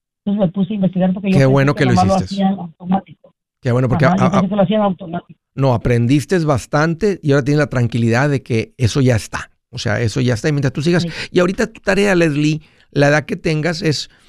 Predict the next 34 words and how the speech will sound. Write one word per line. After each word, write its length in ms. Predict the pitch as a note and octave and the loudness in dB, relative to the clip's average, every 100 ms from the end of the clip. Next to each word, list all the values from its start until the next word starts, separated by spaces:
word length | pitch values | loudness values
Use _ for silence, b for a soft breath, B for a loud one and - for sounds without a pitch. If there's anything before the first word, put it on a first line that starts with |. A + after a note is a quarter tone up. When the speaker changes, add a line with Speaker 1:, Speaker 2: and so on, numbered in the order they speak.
| b b b | b b b
Speaker 2:
es, 200 | C#3 - | -6 -6
pues, 300 | - F#3+ - | -14 -14 -6
vas 200 | D3+ A#2 | 0 0
a 60 | C#3+ | 2
vivir 260 | C#3+ B2 C3 | 2 2 2
de 100 | C#3 | 0
lo 120 | B2 | 0
que 100 | G2 | -4
generas. 580 | G#2 G2+ F3+ - - - | -2 -2 -2 -6 -16 -12
Hasta 220 | C#3+ - | -10 -6
que 80 | D3 | -2
no 120 | B2 | -2
tengas 260 | E3 E3 C#3+ | 0 0 -2
independencia 680 | B2+ A#2 A2+ A2+ A#2+ D3+ | -2 0 2 2 0 -2
financiera, 680 | C3 C#3 C3+ - G#2+ A2+ - - | -4 -2 -2 -2 -4 -4 -8 -16
Speaker 1:
Cincuenta 60 | |
y 40 | F#3+ | -16
dos. 140 | F#3+ | -6
Speaker 2:
vas 180 | G#2 C3 | -2 0
a 60 | B2+ | 2
vivir 260 | A2 A2 A2+ | 2 2 0
de 60 | |
lo 80 | G#2+ | -2
que 120 | - | -4
generas, 360 | F#2+ A2+ E3 D#3 | -2 0 0 0
te 80 | A2 | 0
vas 140 | G#2 | 0
a 20 | |
administrar 460 | A2+ G2 - F#2+ F#2+ | 0 -2 -2 -4 0
bien, 340 | D#3+ F3 D#3+ b b b b b | 0 0 -2 b b b b b
am, 600 | A#2 G#2 G2+ G#2+ D#3 - - _ - | -2 0 0 0 -2 -4 -12 _ -10
y, 120 | C3+ | -6
y, 320 | - B2 A#2 - | 0 0 0 -4
y 260 | C#3 A#2+ | -2 -2